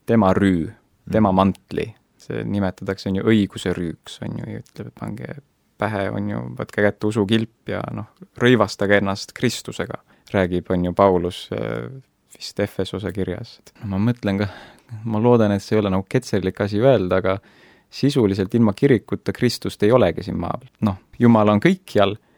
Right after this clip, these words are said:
Speaker 1: aga inimeste jaoks, noh, ongi lihtsalt ainult pimedus. Pole mingit valgust, kui
Speaker 2: Mhm.
Speaker 1: ei ole kirikut, kui ei ole kristlasi. Ja jõuluvana on lihtsalt osa,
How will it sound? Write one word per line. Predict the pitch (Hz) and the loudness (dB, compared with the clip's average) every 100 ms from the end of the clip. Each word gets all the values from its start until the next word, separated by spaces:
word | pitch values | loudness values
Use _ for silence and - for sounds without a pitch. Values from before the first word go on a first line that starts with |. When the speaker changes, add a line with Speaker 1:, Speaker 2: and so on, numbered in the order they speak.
| _ _ | _ _
Speaker 1:
aga | 107 110 | 0 2
inimeste | 151 131 113 - 117 | 6 6 4 4 4
jaoks, | 110 - - - - | 4 0 -12 -16 -4
noh, | 127 120 | -2 2
ongi | 127 120 | 2 2
lihtsalt | 120 120 | -4 -2
ainult | 123 120 | -2 2
pimedus. | 156 123 98 110 - _ _ - | 4 4 2 -4 -14 _ _ 2
Pole | 139 120 | 4 4
mingit | 117 117 - | 2 -2 -2
valgust, | 135 98 - - _ _ _ _ _ - | -2 -2 -8 -18 _ _ _ _ _ -14
kui | - | 0
Speaker 2:
Mhm. | 113 | 4
Speaker 1:
ei | 117 | 6
ole | 113 | 4
kirikut, | 127 104 - - _ _ _ | 2 -2 -4 -16 _ _ _
kui | - 104 | -2 2
ei | |
ole | 110 110 | 2 0
kristlasi. | 117 - - 107 117 _ _ _ _ | -4 -8 -10 -14 -14 _ _ _ _
Ja | 110 107 110 | -4 -2 0
jõuluvana | 113 117 110 113 107 | 2 4 4 4 2
on | 110 | 2
lihtsalt | 107 113 | -2 0
osa, | 120 117 95 | 2 2 0